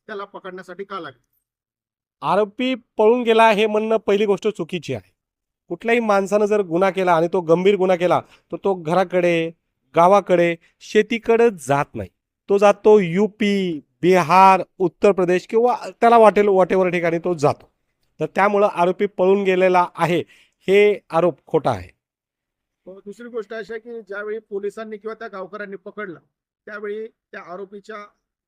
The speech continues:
Speaker 1: गळ्यावरती किंवा हातामध्ये विषाची बॉटल देखील आढळलेली आहे,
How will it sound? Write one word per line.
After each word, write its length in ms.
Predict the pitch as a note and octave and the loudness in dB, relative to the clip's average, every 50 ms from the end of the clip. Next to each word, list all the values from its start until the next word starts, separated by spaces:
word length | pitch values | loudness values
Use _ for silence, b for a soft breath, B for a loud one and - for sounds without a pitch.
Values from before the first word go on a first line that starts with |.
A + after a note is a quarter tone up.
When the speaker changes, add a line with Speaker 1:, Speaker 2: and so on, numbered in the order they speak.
| _ - | _ -14
Speaker 1:
गळ्यावरती 540 | F#3 F#3+ A3 G#3+ G3+ G3+ G3+ G3 _ D3 B2+ _ _ _ _ _ - | -12 -10 -10 -10 -10 -10 -12 -14 _ -20 -20 _ _ _ _ _ -16
किंवा 160 | G#3+ G3+ G3 | -14 -14 -14
हातामध्ये 520 | D#3 E3+ E3 - G#3 G3+ G3 F#3 G#3 G3+ F#3 D#3+ | -14 -18 -16 -16 -16 -16 -14 -12 -12 -12 -12 -14
विषाची 340 | E3+ D#3+ - G3+ F3 - | -16 -18 -18 -16 -14 -14
बॉटल 320 | G3 F3 F3+ F#3+ F#3+ G3 F#3 | -12 -12 -12 -14 -12 -14 -14
देखील 220 | F3+ E3 F#3+ F#3 | -14 -12 -12 -12
आढळलेली 440 | E3 D#3+ E3 F3 E3+ F3+ E3 D#3+ C#3+ | -12 -12 -12 -12 -12 -12 -12 -14 -14
आहे, 100 | B2+ _ | -18 _